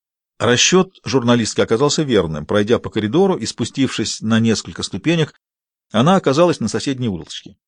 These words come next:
Слава богу, никого, только темнеют вдалеке присыпанные снегом мусорные баки.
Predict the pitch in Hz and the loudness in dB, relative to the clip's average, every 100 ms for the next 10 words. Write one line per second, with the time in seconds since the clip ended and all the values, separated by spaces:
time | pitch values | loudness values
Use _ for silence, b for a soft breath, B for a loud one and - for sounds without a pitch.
0 | _ - 98 113 127 120 107 104 117 104 | _ -14 -8 -8 -6 -4 -2 -2 0 -2
1 | 76 - 101 87 - 104 113 139 95 85 | -4 -6 -8 -8 -6 -2 -2 -2 -4 -2
2 | 98 95 - 165 123 101 - 113 101 95 | -2 -2 -2 -4 -2 -6 -4 -2 -2 -2
3 | 110 120 104 104 107 101 110 92 71 - | -4 -2 -2 -2 -4 -4 -2 -4 -6 -10